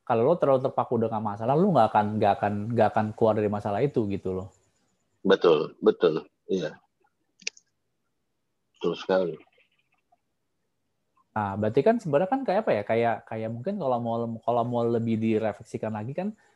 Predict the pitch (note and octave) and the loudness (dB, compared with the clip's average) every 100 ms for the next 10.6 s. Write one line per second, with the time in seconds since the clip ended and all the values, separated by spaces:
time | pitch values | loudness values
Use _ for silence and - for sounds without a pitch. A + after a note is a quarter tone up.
0 | _ _ B2+ B2+ C3+ A#2+ A#2 B2 A#2+ A#2+ | _ _ -4 -2 2 2 2 2 0 0
1 | A2+ G#2+ G#2+ G#2 G#2 C3 C3+ C3 A#2+ A2+ | 0 -2 -2 -4 -4 -6 -6 -6 -2 0
2 | A2+ A2+ A2+ A2+ A2+ A2 A2+ A2+ A2 A2 | 0 -2 -6 -6 -4 -4 -4 -4 -6 -8
3 | G#2+ - A2 A2 A2+ - A2 A2 C3 C#3 | -12 -10 -10 -10 -12 -10 -8 -6 -4 -4
4 | - - B2 E3+ A3+ A3 C#3+ C3 - E3 | -4 -6 -6 -2 0 2 2 2 0 -8
5 | - G2 G2 A2+ A2+ A2+ _ _ _ _ | -6 -6 -4 -2 0 -2 _ _ _ _
6 | _ _ - A#2+ A2+ E3 F3+ C3+ G3+ G3 | _ _ -6 -2 0 -2 -4 -4 -4 -2
7 | C3+ B2 A#2+ - _ _ _ _ _ _ | 0 0 0 -4 _ _ _ _ _ _
8 | _ _ _ _ _ _ - A#2 C3 B2 | _ _ _ _ _ _ -4 -2 0 0
9 | A2+ B2 B2 A#2+ A#2+ A#2+ - A#2 B2+ A#2+ | 2 4 4 2 0 -4 -4 -6 -4 -4
10 | A2+ A2 D#3 D3+ B2 | -2 -2 -2 0 -2